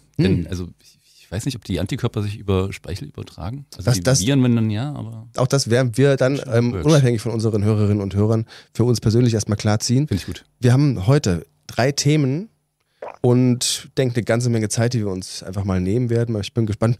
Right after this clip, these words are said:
Speaker 1: <laughs> wo wir landen werden, denn unsere Themen sind echt umfangreich. Ähm, nochmal kurz zur Erklärung, dieser Podcast drei zu eins, der hat sich ja im Laufe der Zeit ein bisschen entwickelt.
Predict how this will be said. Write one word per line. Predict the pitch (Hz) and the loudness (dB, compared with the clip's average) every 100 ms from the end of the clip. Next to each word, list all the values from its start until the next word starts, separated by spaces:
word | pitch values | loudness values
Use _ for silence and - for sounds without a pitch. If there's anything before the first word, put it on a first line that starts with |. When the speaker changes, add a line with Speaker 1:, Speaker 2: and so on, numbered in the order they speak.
| 131 | 2
Speaker 1:
<laughs> | 101 120 | 2 2
wo | 139 | 0
wir | 135 | 2
landen | 113 127 - | 0 0 -2
werden, | 107 107 | 0 0
denn | 107 107 | 0 0
unsere | 110 117 110 | 0 0 0
Themen | 123 123 113 | 2 2 2
sind | 107 | -2
echt | 113 - | -4 -6
umfangreich. | 139 131 95 85 113 - - - - _ _ | -4 -2 0 0 0 -2 -14 -20 -20 _ _
Ähm, | 113 110 107 110 107 113 - - - - | 0 2 2 2 0 -4 -12 -20 -20 -2
nochmal | 127 131 120 | 2 2 2
kurz | - 143 - | 0 -2 -2
zur | - 110 | -2 -2
Erklärung, | 95 - 107 95 90 87 | -2 0 2 2 0 -2
dieser | 107 | -2
Podcast | 92 - - 87 80 - | 0 -2 -4 -4 -6 -2
drei | 95 | 0
zu | 104 92 | 0 -2
eins, | - 80 78 - _ _ _ _ | -4 -6 -8 -14 _ _ _ _
der | 107 101 | 2 4
hat | 127 | 2
sich | 117 | 4
ja | 113 | 4
im | 104 | 4
Laufe | 110 120 | 4 4
der | 107 | 2
Zeit | 113 110 | 4 2
ein | 101 | 0
bisschen | 107 - 87 | -2 -2 -2
entwickelt. | 87 139 156 147 - | 0 2 4 2 0